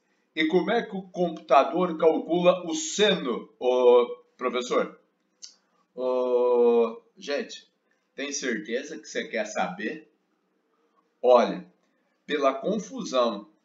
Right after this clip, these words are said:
que é a subtração, imagina o seno, o log, o logaritmo neperiano. Sem dúvida, vão ser muito mais complexos, mas sem dúvida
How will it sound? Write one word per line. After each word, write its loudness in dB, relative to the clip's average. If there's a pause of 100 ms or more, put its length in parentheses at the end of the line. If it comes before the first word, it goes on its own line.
que -4
é 2
a -2
subtração, -4 (420)
imagina -4
o -10
seno, -6 (400)
o -6
log, 2
o -4
logaritmo -2
neperiano. -4 (480)
Sem 0
dúvida, 0
vão -6
ser -2
muito -8
mais -4
complexos, -6
mas 4
sem 2
dúvida 4